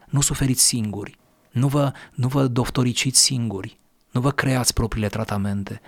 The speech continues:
Veniți, avem tratamente pentru voi, veniți aici.” Deci, vedeți, biserica nu se teme. Biserica se teme de,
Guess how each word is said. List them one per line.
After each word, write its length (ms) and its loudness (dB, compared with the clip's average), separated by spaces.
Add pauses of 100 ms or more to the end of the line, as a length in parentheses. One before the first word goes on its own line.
Veniți, 520 0 (180)
avem 320 2
tratamente 640 0
pentru 300 -4
voi, 380 -4 (260)
veniți 300 0
aici.” 320 -6 (300)
Deci, 180 -4 (200)
vedeți, 360 2
biserica 400 2
nu 140 4
se 160 2
teme. 460 -4 (360)
Biserica 400 2
se 160 2
teme 300 0
de, 240 0